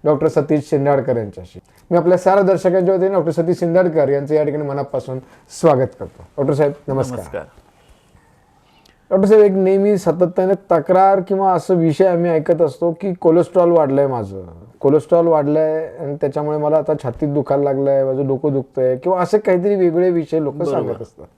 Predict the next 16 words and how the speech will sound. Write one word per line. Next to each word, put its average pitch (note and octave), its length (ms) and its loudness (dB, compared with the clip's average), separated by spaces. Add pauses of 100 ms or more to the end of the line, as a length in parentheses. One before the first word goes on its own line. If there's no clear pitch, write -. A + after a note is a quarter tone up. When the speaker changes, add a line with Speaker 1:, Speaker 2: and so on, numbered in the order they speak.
(120)
Speaker 2:
बरोबर. D3 280 -12
Speaker 1:
ॲक्च्युअल A#3+ 460 2
कोलेस्ट्रॉल F#3+ 560 2
म्हणजे F3 260 0
काय D3 300 -2
आणि D3 200 -4
ते - 160 0
वाढलंय F3 460 2
म्हणजे A3+ 220 0
काय G3 200 0
वाढलं A#2+ 260 -2
असतं A#2+ 160 -10
आणि F#3+ 80 -8
कसं F#3+ 280 -2
वाढलेलं A2+ 280 -4
असतं? - 340 -20